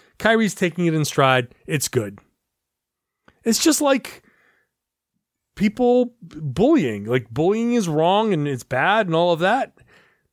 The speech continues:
The, one of the best ways to combat it is to let, have it not affect you,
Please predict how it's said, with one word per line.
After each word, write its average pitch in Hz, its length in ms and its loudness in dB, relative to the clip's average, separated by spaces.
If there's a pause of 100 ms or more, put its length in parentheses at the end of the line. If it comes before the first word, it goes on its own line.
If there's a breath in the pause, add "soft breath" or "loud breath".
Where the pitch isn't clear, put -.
(600)
The, 151 520 -6 (380)
one 160 220 4
of 226 40 4
the 202 80 4
best 214 260 2
ways 208 240 -2
to 190 80 0
combat 180 400 0
it 175 140 0
is 160 260 0
to 160 140 -2
let, 143 420 -2
have 160 180 0
it 160 60 -6
not 156 360 0 (280)
affect 202 420 -2
you, 95 220 -6